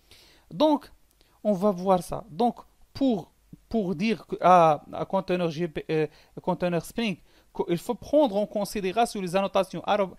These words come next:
contrôleur, request mapping et plusieurs, donc il faut ajouter l'annotation M V C, annotation driven. D'accord ? Et on va déclarer aussi l'int-,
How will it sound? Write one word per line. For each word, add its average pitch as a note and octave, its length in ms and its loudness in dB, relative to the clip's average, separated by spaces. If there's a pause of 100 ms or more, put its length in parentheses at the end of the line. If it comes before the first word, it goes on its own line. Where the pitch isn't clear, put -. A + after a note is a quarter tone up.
(220)
contrôleur, F#3 680 0
request E3+ 460 -4
mapping F3+ 540 -4
et E3 80 -10
plusieurs, A#3 520 -6 (560)
donc G3+ 240 0
il G3+ 120 -4
faut - 240 -10
ajouter B3+ 440 -2
l'annotation A#3 560 -4
M A#3 120 -6
V B3 120 -6
C, - 200 -8
annotation C4+ 420 -4
driven. B3 380 0 (1160)
D'accord ? D4+ 460 -4 (500)
Et A#3 140 -2
on A#3 220 4
va A#3+ 180 4
déclarer B3 440 2
aussi - 360 -6 (640)
l'int-, A#3 260 2